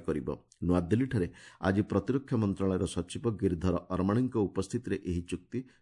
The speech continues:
ସ୍ୱାକ୍ଷରିତ ହୋଇଛି। ଏହି ଡ୍ରୋନ୍ଗୁଡ଼ିକ ଦେଶର ପ୍ରତିରକ୍ଷା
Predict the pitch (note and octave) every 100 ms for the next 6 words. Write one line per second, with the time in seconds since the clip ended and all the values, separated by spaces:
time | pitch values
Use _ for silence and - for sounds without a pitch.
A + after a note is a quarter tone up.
0 | - G2+ - - F#2+ - - D2 - -
1 | - - - A2+ B2 A#2 D3+ F#3+ E3+ -
2 | F2+ - - - F#2 G#2 B2 A#2+ G#2+ -
3 | D#3 D#3+ D3+